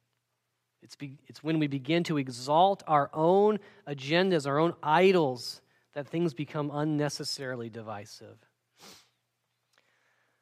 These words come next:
Now, church, these things are not fun to think about.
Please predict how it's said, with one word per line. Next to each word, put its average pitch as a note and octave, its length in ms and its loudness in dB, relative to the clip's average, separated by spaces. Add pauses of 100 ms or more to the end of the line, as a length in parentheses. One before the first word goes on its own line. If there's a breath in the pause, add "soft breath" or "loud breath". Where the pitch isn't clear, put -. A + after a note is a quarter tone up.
(920 soft breath)
Now, C#3 60 -18
church, D#3 260 -4
these E3 180 -4
things E3+ 220 2
are D3+ 80 2
not E3 280 2
fun E3 380 0
to C#3+ 100 -8
think E3+ 220 -6
about. B2+ 520 -6